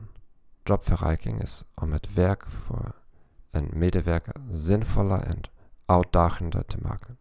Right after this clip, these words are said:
zodat de medewerker meer tevreden wordt. Dit is relevant, zeker als een bedrijf niet genoeg geld heeft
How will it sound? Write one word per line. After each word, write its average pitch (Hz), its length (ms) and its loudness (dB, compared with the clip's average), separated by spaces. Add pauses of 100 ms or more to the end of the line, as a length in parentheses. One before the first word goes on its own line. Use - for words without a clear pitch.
(120)
zodat - 380 0
de - 80 -2
medewerker 90 800 0 (200)
meer 85 380 2
tevreden - 500 0
wordt. - 200 -10 (1040)
Dit - 160 -4
is - 160 -2
relevant, 92 480 0 (280)
zeker 92 440 0
als - 180 -2
een 82 220 -6
bedrijf - 560 4
niet 87 220 -2
genoeg - 420 -2
geld 92 240 2
heeft 92 360 0